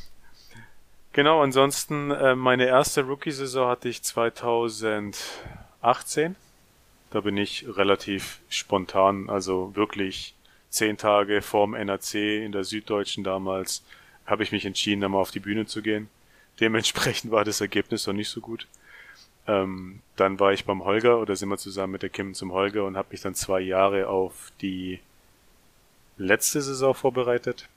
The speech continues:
Die, würde ich dann behaupten, war auch relativ erfolgreich. Ich bin sechsmal gestartet in einer Saison und, äh, bin dann bei der W F F, bin ich bei den Sports Models deutscher Vizemeister geworden, bei der napa in den Sports Shorts, was im Endeffekt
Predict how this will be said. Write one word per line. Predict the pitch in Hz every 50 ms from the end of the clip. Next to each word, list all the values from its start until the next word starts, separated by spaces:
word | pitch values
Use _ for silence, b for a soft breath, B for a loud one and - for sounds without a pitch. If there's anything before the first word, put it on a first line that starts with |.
| _ _ _ _ _ _ _ _ _ B B B B B _ _ -
Die, | 131 135 143 139
würde | 139 135 127
ich | 120 -
dann | - 120 120
behaupten, | 117 107 104 107 110 - - 110
war | 104 98
auch | 101 113 -
relativ | 131 123 131 - 117 107 -
erfolgreich. | 101 92 - - 104 117 - - 139 135 139 139 - - - - _
Ich | - 120 117 - -
bin | - - 117 107 107 - -
sechsmal | - 101 95 92 101 104 104 - - - - 147 147 151 156 151
gestartet | 156 139 - - - 160 165 - 185 185 - - - - - _ _ _ _ _ _ _ _ _ _ _ _
in | - 117
einer | 117 113 117 120 120 120
Saison | 113 113 117 113 113 117 117 117 120 117 - _ b b b b b b b b b b b b b b _ _ -
und, | 107 107 107 104 101 101 101 101 101 104
äh, | 110 104 104
bin | 98 - 110 110 107
dann | 107 104 104
bei | 104 101 98
der | 98 95 92
W | 107 104
F | 101 98 - -
F, | 120 113 117 110 110 - -
bin | - 120 110
ich | 107 101 -
bei | 107 98
den | 98 92
Sports | - - _ - 107 107 113 - -
Models | 131 123 123 - 117 110 104 - -
deutscher | - 113 113 117 - 127 113 -
Vizemeister | 120 - - - 117 113 113 107 - - - 107
geworden, | 110 104 101 101 98 101 101 101 101 95
bei | 98 92
der | 92 95
napa | 92 95 95 98 104 - - 104 101 98
in | 95 95
den | 95 92 92 90
Sports | - - - - 101 98 - -
Shorts, | - - 113 107 113 113 - - - 104
was | 98 - -
im | 98 90
Endeffekt | 95 92 95 92 - 101 95 -